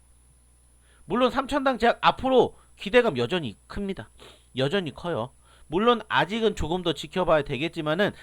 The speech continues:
이천삼십이 년 전망치가 지금 현재 매출액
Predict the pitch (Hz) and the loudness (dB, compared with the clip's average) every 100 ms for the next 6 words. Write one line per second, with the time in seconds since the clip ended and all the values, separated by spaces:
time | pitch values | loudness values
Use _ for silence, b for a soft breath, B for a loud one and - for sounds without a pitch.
0 | B 180 196 233 202 220 202 165 151 190 | B -10 -6 -4 -4 -6 -8 -8 -6 -6
1 | 180 160 143 151 - 135 170 - B - | -6 -8 -8 -8 -4 2 2 2 B -16
2 | - 175 180 175 233 202 156 127 143 - | -8 -2 -2 -2 -4 -2 -2 -2 -4 -2
3 | 185 165 | -2 -2